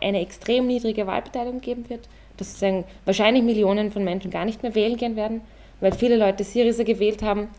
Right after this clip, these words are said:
und sagen, das machen sie nicht mehr, Syriza haben uns verraten, aber sie wählen auch die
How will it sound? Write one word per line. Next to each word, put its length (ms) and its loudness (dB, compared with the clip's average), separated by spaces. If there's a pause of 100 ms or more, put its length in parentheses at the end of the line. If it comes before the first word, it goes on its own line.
(120)
und 140 -8
sagen, 260 2 (320)
das 140 -4
machen 260 2
sie 100 0
nicht 220 0
mehr, 120 -2
Syriza 280 -2
haben 80 -2
uns 120 -4
verraten, 500 -2 (240)
aber 160 -2
sie 120 -2
wählen 220 6
auch 80 -2
die 140 -4